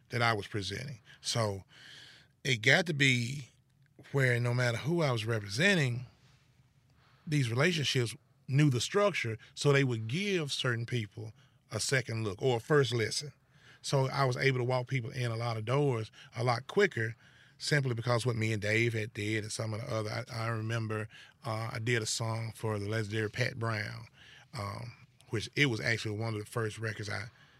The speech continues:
quote unquote, sold to someone. And to see them take that record,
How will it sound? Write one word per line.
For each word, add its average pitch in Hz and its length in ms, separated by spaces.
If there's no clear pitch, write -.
quote 127 200
unquote, 110 400
sold 113 720
to 104 120
someone. 110 600
And 110 120
to 101 80
see 123 260
them 120 200
take 123 260
that 113 160
record, 113 420